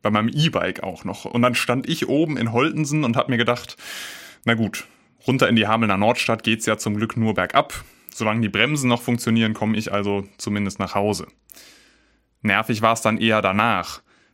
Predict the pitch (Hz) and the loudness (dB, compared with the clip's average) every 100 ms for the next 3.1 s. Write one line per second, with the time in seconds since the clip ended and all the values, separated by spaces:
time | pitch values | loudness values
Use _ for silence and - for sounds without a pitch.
0 | - 104 113 - 113 113 110 127 113 139 | -4 0 2 4 4 4 2 0 2 2
1 | 135 123 113 110 - 117 190 143 107 117 | 2 2 2 0 0 0 2 2 2 2
2 | 123 120 135 - 139 - 113 98 107 160 | 2 2 2 2 0 2 2 2 2 2
3 | 190 | 0